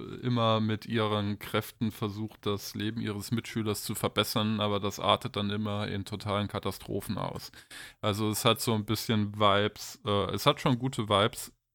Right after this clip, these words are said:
aber es ist halt nicht mehr das, was jetzt mich in meinem Alter dann jetzt noch so hinterm Ofen hervorlockt. Über die Jahre habe ich da einfach schon zu viel gesehen, viel gelesen, weshalb ich dann halt jetzt echt ein bisschen hoffe, dass es da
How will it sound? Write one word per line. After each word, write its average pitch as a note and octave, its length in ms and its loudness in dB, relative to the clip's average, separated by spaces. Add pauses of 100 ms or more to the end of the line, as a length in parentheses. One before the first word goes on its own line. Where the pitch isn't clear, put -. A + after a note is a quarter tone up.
(240)
aber G#2 300 4
es - 140 -4
ist - 220 -10
halt G#2 200 -2
nicht - 220 -8
mehr G2+ 120 0
das, - 320 -4
was - 380 -8 (1080)
jetzt - 340 -4
mich A2 340 4
in G#2+ 100 0
meinem G2 320 4
Alter G2+ 540 0 (640)
dann G2 240 -4
jetzt G2 240 -6
noch G2 140 -2
so G2 460 -6
hinterm G2+ 380 -2
Ofen G#2 360 -2
hervorlockt. G#2 680 2
Über F#2 160 -4
die F2 80 -12
Jahre F2 280 0
habe F#2 140 -4
ich - 100 -10
da - 80 -6
einfach F#2 280 -6
schon G2 180 -4
zu G2 140 -8
viel G#2 200 -2
gesehen, A2 520 4 (600)
viel G#2+ 140 0
gelesen, G2+ 400 4
weshalb G2 360 6
ich F#2+ 100 0
dann G2 200 4
halt F#2+ 160 2
jetzt F#2 160 0
echt F2 200 -2
ein F2 60 0
bisschen - 280 -4
hoffe, F2+ 260 0
dass F#2 240 -4
es - 140 -8
da F2 320 0